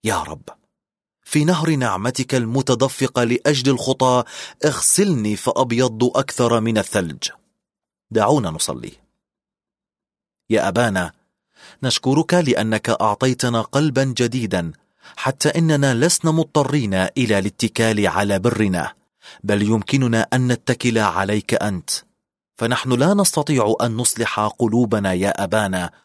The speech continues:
ولكنك تستطيع. شكراً لك على ذلك القلب الجديد.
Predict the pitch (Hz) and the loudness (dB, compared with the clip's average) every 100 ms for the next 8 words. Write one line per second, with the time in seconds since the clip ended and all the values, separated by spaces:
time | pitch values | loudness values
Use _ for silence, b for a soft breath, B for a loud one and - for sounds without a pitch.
0 | b 104 110 110 113 175 139 90 - 87 | b 0 2 2 2 -2 0 -2 -2 -4
1 | 76 90 - 85 - 87 76 - _ _ | -4 -2 -2 -2 -6 -6 -6 -10 _ _
2 | _ _ _ _ _ _ _ - 135 - | _ _ _ _ _ _ _ -4 -4 0
3 | 147 156 160 107 78 90 85 95 98 92 | 2 2 2 0 0 -2 -2 -2 -2 -2
4 | 107 92 - 147 123 123 120 131 165 117 | -4 -4 -2 -2 0 -2 0 0 0 -2